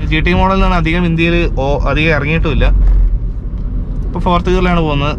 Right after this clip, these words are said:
നമുക്ക് ആ സെവൻ, ഏഴ് ഗിയർ ഒന്ന് ഇടാൻ പറ്റുമോ നോക്കി നോക്കാം.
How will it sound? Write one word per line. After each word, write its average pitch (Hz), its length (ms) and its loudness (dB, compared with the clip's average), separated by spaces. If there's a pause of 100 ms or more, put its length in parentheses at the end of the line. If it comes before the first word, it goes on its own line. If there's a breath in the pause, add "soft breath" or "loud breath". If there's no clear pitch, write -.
(140)
നമുക്ക് 151 200 -2
ആ 160 60 2
സെവൻ, 156 400 0
ഏഴ് 160 340 0
ഗിയർ 190 180 2
ഒന്ന് 175 320 0
ഇടാൻ 147 180 0
പറ്റുമോ 139 200 -2
നോക്കി 120 160 -2
നോക്കാം. 117 240 -2